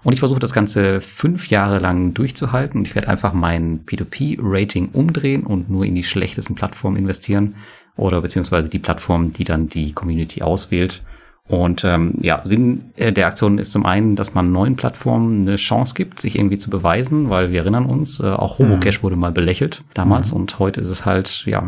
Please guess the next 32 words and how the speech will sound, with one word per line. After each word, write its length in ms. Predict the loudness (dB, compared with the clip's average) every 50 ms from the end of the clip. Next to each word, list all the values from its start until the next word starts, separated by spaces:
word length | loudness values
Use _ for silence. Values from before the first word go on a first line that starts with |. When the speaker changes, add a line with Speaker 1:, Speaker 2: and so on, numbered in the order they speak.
| -6 -6 -2
Speaker 1:
eine 400 | -2 0 2 2 2 2 0 -2
der 240 | -2 0 0 0
Plattformen 460 | 0 0 -2 -4 -2 0 0 0 0 0
mit 160 | -2 -2 -2
dem 260 | -2 0 0 -2 -2
besten 320 | -2 -4 -4 -2 -4 -4
Standing 380 | -4 -2 -2 0 0 0 0 -2
in 80 | -4 -4
der 80 | -4
Community. 600 | -2 -2 0 2 2 0 0 -2 -2 -2 -2 -4 -8 -14 -20 -20 -12 -6
Aber 160 | -2 0 0
hätte 160 | 0 0 0 0
die 100 | 2 2
damals 280 | 4 4 2 2 2
niemand 180 | 2 2 2 2
angefasst, 600 | 2 0 2 2 0 -2 -2 -2 -6 -8 -4 -2
dann 240 | 0 0 0 0 -2
wüsste 200 | -4 -4 -2 -2
das 140 | -2 0 0
heute 180 | -2 -2 -2
wahrscheinlich 340 | -2 -2 0 0 0 2 0
auch 120 | 0 0 0
niemand 320 | -2 0 0 0 -2 -2
und 160 | -4 -4 -4
die 80 | -2 -2
wäre 100 | -2 -2
vielleicht, 380 | -2 -2 -2 -2 -4 -6 -8
weiß 140 | -8 -4 -2
nicht, 160 | -2 -2 0
untergegangen, 500 | -2 0 0 2 2 2 2 2 2 0
keine 220 | -2 -4 -4 -2 0
Ahnung. 260 | 0 0 0 -2 -4